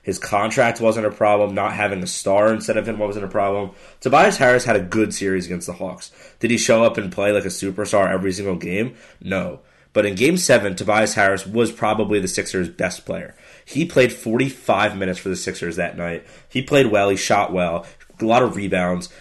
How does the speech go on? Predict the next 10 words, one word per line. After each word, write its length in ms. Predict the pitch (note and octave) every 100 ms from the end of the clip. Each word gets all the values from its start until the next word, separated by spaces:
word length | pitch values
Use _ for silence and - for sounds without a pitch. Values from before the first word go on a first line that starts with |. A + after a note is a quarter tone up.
| -
And 260 | G2+ G2+ F#2
he 200 | A#2 A2+
hustled. 380 | G#2+ - G#2+
He 40 | G2
played 220 | A2 F#2+
great 220 | G#2+ F#2+
defense 340 | G2+ F#2 F#2 F#2
that 100 | F2+
whole 160 | F#2+
series. 480 | F#2 F#2+ F2 F#2 -